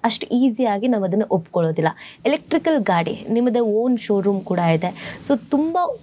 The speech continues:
ಉಳಿತಾಯವನ್ನ ಮಾಡೋದು ಹೇಗೆ ಅನ್ನೋದು ಮಂಡ್ಯ ಜನತೆಗಂತೂ ನೀವು ತಿಳಿಸ್ತಾ ಇದ್ದೀರಾ. So ಪೆಟ್ರೋಲಿಗೆ ದುಡ್ಡು ಹಾಕಿ, ದುಡ್ಡು ಹಾಕಿ, ದುಡ್ಡು ಹಾಕಿ ಟೆನ್ಷನ್ ಆಗಿರುತ್ತೆ, ಸಾಕಾಗಿ ಹೋಗಿರುತ್ತೆ. But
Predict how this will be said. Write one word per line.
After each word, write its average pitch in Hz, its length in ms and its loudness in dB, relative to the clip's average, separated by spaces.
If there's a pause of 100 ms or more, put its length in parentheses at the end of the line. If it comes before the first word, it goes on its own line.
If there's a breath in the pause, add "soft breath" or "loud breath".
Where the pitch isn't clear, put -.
(180)
ಉಳಿತಾಯವನ್ನ 311 840 0
ಮಾಡೋದು 240 340 2
ಹೇಗೆ 233 340 -2
ಅನ್ನೋದು 208 260 0
ಮಂಡ್ಯ 233 380 2
ಜನತೆಗಂತೂ 185 640 0
ನೀವು 214 180 0
ತಿಳಿಸ್ತಾ 170 500 0
ಇದ್ದೀರಾ. 156 360 0 (280 loud breath)
So 220 80 2
ಪೆಟ್ರೋಲಿಗೆ 226 600 0
ದುಡ್ಡು 214 200 0
ಹಾಕಿ, 226 320 0
ದುಡ್ಡು 196 180 2
ಹಾಕಿ, 208 320 0
ದುಡ್ಡು 202 180 2
ಹಾಕಿ 202 460 0 (260 loud breath)
ಟೆನ್ಷನ್ 214 380 2
ಆಗಿರುತ್ತೆ, 190 420 0
ಸಾಕಾಗಿ 190 420 0
ಹೋಗಿರುತ್ತೆ. 190 340 0
But 294 220 0